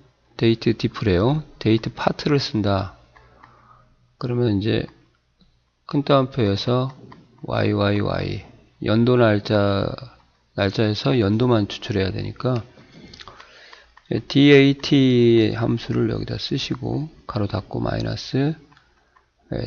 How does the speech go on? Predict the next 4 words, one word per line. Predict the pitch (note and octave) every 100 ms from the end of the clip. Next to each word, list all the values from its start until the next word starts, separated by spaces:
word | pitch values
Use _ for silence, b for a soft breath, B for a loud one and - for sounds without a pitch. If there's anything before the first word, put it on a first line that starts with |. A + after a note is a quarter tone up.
| -
데이트 | A2+ A2+ A2+ - - D3 D#3 E3 - _ _ - - - _ - _ _ _ _ _ -
파트를 | C#3 - - B2 A2 A#2 A#2 B2 B2+ C#3 _ _ _ -
또 | A2+
쓰시고 | - C3 - B2 A#2 G#2 B2+